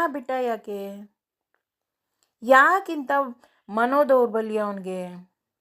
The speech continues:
ಈ ಪ್ರಶ್ನೆ ಎಲ್ಲರ ಮನಸ್ಸಿನಲ್ಲೂ ಬಂದೇ ಬರುತ್ತೆ. ನಾವು ಇಂಥ ತಪ್ಪು ಮಾಡ್ತೀವಲ್ವಾ? ಎಷ್ಟೋ ಸಲ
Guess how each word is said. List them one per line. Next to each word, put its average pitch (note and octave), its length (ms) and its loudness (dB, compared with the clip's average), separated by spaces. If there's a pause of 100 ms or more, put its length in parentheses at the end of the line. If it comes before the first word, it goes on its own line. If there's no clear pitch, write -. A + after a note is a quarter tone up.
(1300)
ಈ A#3+ 300 2
ಪ್ರಶ್ನೆ A3 580 -4
ಎಲ್ಲರ G#3 500 2
ಮನಸ್ಸಿನಲ್ಲೂ G3+ 600 -4
ಬಂದೇ F3+ 420 -4
ಬರುತ್ತೆ. F3 420 -10 (920)
ನಾವು A3 300 2
ಇಂಥ A#3 260 -6
ತಪ್ಪು F#3+ 260 -12
ಮಾಡ್ತೀವಲ್ವಾ? F3 920 -10 (720)
ಎಷ್ಟೋ C4+ 320 -2
ಸಲ A#3+ 260 -2